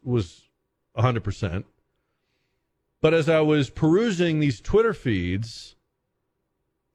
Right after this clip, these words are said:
I, I could name some of them. There were a number of them. I would see people that I respect, like Greg Gutfeld or, uh, Tucker Carlson or, um, you know, various columnists.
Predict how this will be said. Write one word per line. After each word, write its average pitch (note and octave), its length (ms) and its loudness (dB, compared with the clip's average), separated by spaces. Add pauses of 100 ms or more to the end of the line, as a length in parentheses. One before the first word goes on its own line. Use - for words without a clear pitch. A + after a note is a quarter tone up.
(120)
I, A#2+ 300 -8
I A#2+ 100 0
could A#2+ 160 -2
name A2+ 240 -2
some G2 240 -2
of E2+ 60 -2
them. F2+ 120 -2
There F#2 120 -2
were F#2 120 0
a F#2 40 0
number G2+ 300 0
of D2 120 -4
them. E2 240 -4 (960)
I D3 100 2
would D3+ 160 2
see G#3+ 260 -4
people E3 480 0
that D3+ 140 2
I E3+ 120 2
respect, E3+ 680 -2
like A2 320 -2 (300)
Greg B2 220 0
Gutfeld F2 640 -2
or, F2+ 420 0
uh, E2+ 380 -2 (1400)
Tucker B2+ 260 -8
Carlson A2 760 -4
or, F2+ 540 -4
um, D#2+ 480 -8
you - 80 -10
know, E2+ 320 -8
various G#2+ 420 -4
columnists. A2+ 760 -6